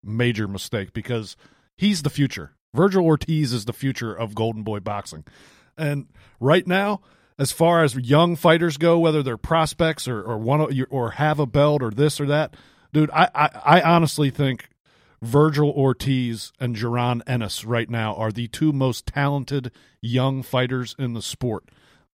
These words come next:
Golden Boy also has another guy in Rashidi Ellis that they don't do shit with either. These guys, like, you gotta push these guys that are clearly, the talent is there. Virgil Ortiz is, uh, dude,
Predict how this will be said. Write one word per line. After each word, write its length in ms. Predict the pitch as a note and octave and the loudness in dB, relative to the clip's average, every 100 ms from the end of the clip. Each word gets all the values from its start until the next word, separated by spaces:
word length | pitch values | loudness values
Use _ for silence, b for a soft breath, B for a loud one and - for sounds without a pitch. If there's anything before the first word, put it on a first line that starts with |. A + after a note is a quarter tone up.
| _ _ _ | _ _ _
Golden 220 | - G#3+ B3 | -2 -2 0
Boy 180 | G3 | -2
also 260 | E3 F#3 D#3+ | -2 -2 0
has 180 | C#3+ B2+ | -2 -2
another 400 | A#2+ C3+ C3+ G2+ | -2 -2 -2 -6
guy 320 | G#2 A2 G2+ | -4 -4 -4
in 160 | G#2+ A2+ | -4 -4
Rashidi 420 | G#2+ - D3+ B2+ | -4 -4 -4 -2
Ellis 280 | C3 A#2+ - | -2 -2 -6
that 120 | A2 | -6
they 120 | A2 | -4
don't 200 | G#2+ E2+ | -4 -8
do 160 | G#2+ F#2+ | -10 -8
shit 380 | - - B2 - | -8 -8 -10 -6
with 240 | A2 - | -8 -4
either. 300 | C#3 F#2+ C#2+ b b b b | -6 -6 -10 b b b b
These 180 | F#3+ A3 | -2 0
guys, 240 | G#3+ F#3+ | -2 0
like, 240 | D#3 C#3 - b b b b _ _ _ _ _ _ _ _ | 2 0 -2 b b b b _ _ _ _ _ _ _ _
you 120 | E3+ F3+ | -8 -4
gotta 280 | B3 A#3+ | -4 -4
push 340 | - - B3 - | -6 0 0 0
these 240 | G3+ F3 | -2 0
guys 260 | F3+ E3 D#3 | 4 4 4
that 120 | E3+ | 2
are 40 | C#3+ | 0
clearly, 680 | - - A3 B3 G#3 B2 b b | -6 -4 0 2 4 2 b b
the 100 | - | -2
talent 500 | C#3 - F#3 F#3+ F3 | -2 2 2 2 0
is 180 | D3 A2+ | -2 -2
there. 300 | C#3 B2 D2+ b b | 0 -2 -4 b b
Virgil 340 | C3+ A3 A#3 F3 | -2 0 -2 -2
Ortiz 640 | E3+ D#3 F3+ E3 B2 - | -2 -2 -2 -2 -2 -4
is, 360 | D3+ C3+ A2+ - b b b | -2 -2 -2 -8 b b b
uh, 120 | E3 - | -10 -4
dude, 280 | C3+ A#2 | -2 -2